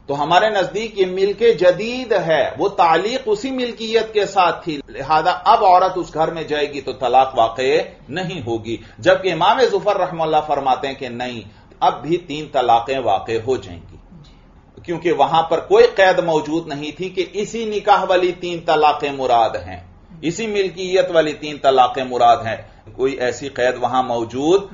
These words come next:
Speaker 1: नहीं थी भाई। लिहाजा अब नई मिल्कियत के बावजूद औरत उस घर में जाएगी तो तीन तलाकें वाक़े हो जाएंगी इमाम जुफर रहमतुल्लाह के नजदीक, जबकि हमारे नजदीक वाक़े नहीं होंगी।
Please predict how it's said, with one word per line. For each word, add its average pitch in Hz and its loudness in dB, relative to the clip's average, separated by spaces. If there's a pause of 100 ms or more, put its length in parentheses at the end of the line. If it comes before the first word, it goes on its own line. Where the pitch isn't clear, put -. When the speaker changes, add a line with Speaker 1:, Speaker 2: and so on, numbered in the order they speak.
(160)
Speaker 1:
नहीं 175 -6
थी 104 -14
भाई। 95 -8 (200)
लिहाजा 117 2
अब - -4
नई 160 -4
मिल्कियत 170 -2
के 156 0
बावजूद 131 0
औरत 120 -2
उस 113 -14
घर 117 -2
में 113 -10
जाएगी 113 -6 (160)
तो 120 -14
तीन 120 -14
तलाकें 104 -4
वाक़े 98 -8
हो 143 0
जाएंगी 107 -8 (120)
इमाम 110 -6 (140)
जुफर 113 -6
रहमतुल्लाह 95 -8
के 104 -12
नजदीक, 95 -14
जबकि 104 -8
हमारे 110 -2
नजदीक 107 -10
वाक़े 120 -2 (100)
नहीं 107 -10
होंगी। 104 -14